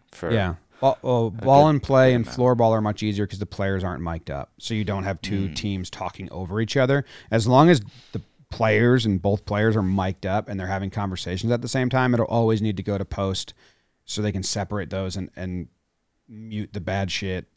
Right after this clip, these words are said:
Speaker 2: or not bad, but, like, a, the, like, unnecessary banter, and then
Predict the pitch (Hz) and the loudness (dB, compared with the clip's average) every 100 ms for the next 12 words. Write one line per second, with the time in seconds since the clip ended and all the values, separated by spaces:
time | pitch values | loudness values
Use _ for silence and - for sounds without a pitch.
0 | - 113 110 - 82 78 85 104 92 82 | -10 -6 -6 -6 -12 -10 -10 -10 -10 -14
1 | 95 101 95 95 90 - 67 _ _ _ | -12 -6 -4 -4 -6 -10 -20 _ _ _
2 | - 107 95 95 104 - 104 104 87 _ | -10 -8 -6 -8 -8 -4 -2 -2 -6 _
3 | - 104 101 104 98 95 95 90 | -8 -6 -4 -6 -6 -6 -8 -10